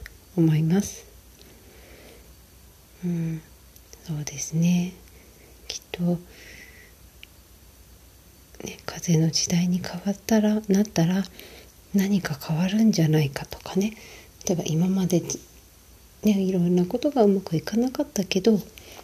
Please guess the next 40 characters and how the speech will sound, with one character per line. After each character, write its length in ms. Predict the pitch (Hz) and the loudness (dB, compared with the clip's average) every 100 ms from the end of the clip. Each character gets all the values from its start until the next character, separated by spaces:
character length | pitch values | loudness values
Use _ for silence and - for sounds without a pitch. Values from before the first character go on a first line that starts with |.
| - - - - | -20 -20 -16 -12
風 320 | - - 202 | -6 -6 0
の 160 | 220 | 0
じ-、 140 | 220 - | 2 0
そ 140 | - | 4
れ 100 | 220 | 6
は 300 | 247 269 226 - - - - - | 6 4 2 0 -12 -20 -14 -2
地 160 | 254 | 2
の 160 | 247 226 | 6 6
時 160 | 180 | 6
代 300 | 180 170 165 175 - | 4 4 2 -2 -10
だ 120 | - 170 | -6 -4
か 160 | 170 | -2
ら 140 | 165 - | -2 -4
で 120 | - | -8
あ 40 | |
っ 40 | - | -10
て、 240 | - 220 - - - | -4 -4 -6 -20 -8
風 380 | - 156 - 175 | -6 -4 0 2
の 160 | 196 202 | 4 2
時 160 | 214 | 2
代 240 | 220 214 220 | 4 6 8
に 140 | 220 | 6
な 120 | 233 | 4
っ 20 | |
た 200 | 233 - | 2 -4
か 180 | - 160 | -6 -6
ら 160 | 165 - - - - - - - - - | -4 -6 -14 -20 -20 -20 -20 -20 -12 -2
変 100 | 143 | 0
わ 80 | 147 | 0
る 140 | 165 | 0
ん 60 | 156 | 0
じ 80 | |
ゃ 60 | 156 | 0
な 120 | 160 | -2
い 60 | 165 | -4
か 200 | - - | -8 -14
と 80 | - | -14
か、 400 | - 175 151 139 - - - - - - - - - - - - - - - - - - 185 | -6 -2 -2 -4 -16 -20 -20 -20 -20 -20 -20 -20 -20 -20 -20 -20 -20 -20 -20 -20 -20 -8 0
思 180 | |
っ 40 | 180 | 2